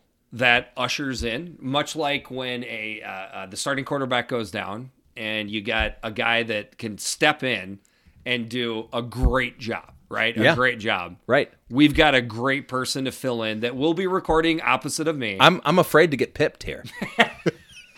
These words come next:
Speaker 1: Well, I, I would, it would be, it would be, it'll be funny to see what he will say. Probably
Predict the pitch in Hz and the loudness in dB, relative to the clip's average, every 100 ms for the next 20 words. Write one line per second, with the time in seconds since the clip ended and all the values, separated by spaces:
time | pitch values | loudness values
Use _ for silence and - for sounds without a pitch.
0 | 960 508 831 _ - - - - - - | -20 -20 -20 _ -20 -20 -20 -20 -20 -20
1 | _ _ _ - - 170 156 160 160 165 | _ _ _ -6 6 10 10 10 8 8
2 | 165 160 190 175 160 170 165 175 175 156 | 6 6 8 8 8 6 6 6 4 6
3 | 165 160 165 160 147 - 156 151 139 - | 6 6 4 4 4 4 2 2 0 0
4 | 139 123 117 120 113 - 110 107 - - | 0 2 0 -2 -2 0 0 0 -4 -20
5 | - - 170 180 156 151 | -4 4 4 4 2 0